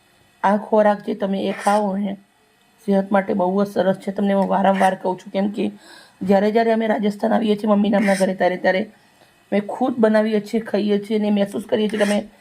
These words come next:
જ્યારે ગામડે જઈએ અમારા ઘરે, ત્યારે ખાઈએ. એ ખાવાથી આપણી સેહત ખરેખર બહુ જ સરસ રહેશે.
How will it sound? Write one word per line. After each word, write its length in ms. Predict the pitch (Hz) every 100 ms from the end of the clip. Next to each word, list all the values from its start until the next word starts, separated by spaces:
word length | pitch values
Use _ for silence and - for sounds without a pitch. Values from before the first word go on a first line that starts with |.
| _ _ _ -
જ્યારે 220 | 190 202
ગામડે 400 | 196 190 196 202
જઈએ 320 | 202 190 202
અમારા 240 | 196 196
ઘરે, 280 | 190 180 185
ત્યારે 380 | 190 185 190 190 -
ખાઈએ. 320 | - 180 196
એ 80 | 196
ખાવાથી 600 | 196 - 233 190 214 214 _ - _ _ -
આપણી 200 | - 196
સેહત 320 | 196 196 202
ખરેખર 340 | - 190 208
બહુ 260 | 196 175 196
જ 40 |
સરસ 340 | - 185 185 190
રહેશે. 360 | 175 175 226